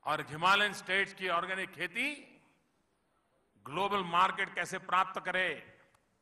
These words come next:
ताकि यहां का किसान ज्यादा कमाई कर सके। उसी प्रकार से सरकार ने एक ऐसी इंस्टीट्यूट बनाने तय किया है,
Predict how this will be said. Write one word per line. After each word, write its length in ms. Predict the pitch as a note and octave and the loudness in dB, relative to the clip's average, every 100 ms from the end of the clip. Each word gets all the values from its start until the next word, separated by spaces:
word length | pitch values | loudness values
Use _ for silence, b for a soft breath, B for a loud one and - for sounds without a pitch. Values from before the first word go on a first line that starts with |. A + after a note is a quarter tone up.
| _ _ _ - | _ _ _ -2
ताकि 220 | D#3 D#3 | -2 -2
यहां 260 | E3 E3+ F3 | 0 2 2
का 100 | F3+ | 2
किसान 720 | E3+ D#3+ G3+ B3+ C#4 A3+ - - - _ _ _ _ _ _ _ _ - | 0 0 4 4 2 -6 -16 -20 -20 _ _ _ _ _ _ _ _ 0
ज्यादा 300 | D#3+ F#3 E3+ | 4 4 4
कमाई 360 | D#3+ F3+ G3+ | 4 6 6
कर 200 | G3 F#3+ | 4 0
सके। 600 | F3+ G3 G3+ G#3 F#3 - - - _ _ _ _ _ _ _ _ _ _ _ _ _ _ _ - | 0 0 2 2 2 -4 -16 -20 _ _ _ _ _ _ _ _ _ _ _ _ _ _ _ -6
उसी 200 | F#3 C4 | -2 0
प्रकार 420 | A#3+ B3 C4 B3+ | 4 8 10 10
से 420 | C#4 D4+ C4+ - - - _ _ _ _ _ _ _ _ _ _ _ _ _ _ _ _ _ _ _ _ _ _ | 8 8 4 -4 -18 -20 _ _ _ _ _ _ _ _ _ _ _ _ _ _ _ _ _ _ _ _ _ _
सरकार 460 | - A3 A3 B3+ C#4 | 2 4 10 12 12
ने 100 | C#4 | 10
एक 80 | C4+ | 6
ऐसी 280 | B3+ C4+ C#4 | 4 4 2
इंस्टीट्यूट 480 | A#3+ A#3+ C4 C#4 | 0 -2 -4 -4
बनाने 440 | C4 B3 A#3+ B3 A#3+ | 0 2 4 2 0
तय 280 | - A#3 B3 | 0 0 0
किया 300 | A#3+ F3 D3 | -4 -4 -4
है, 260 | B2+ - | -6 -14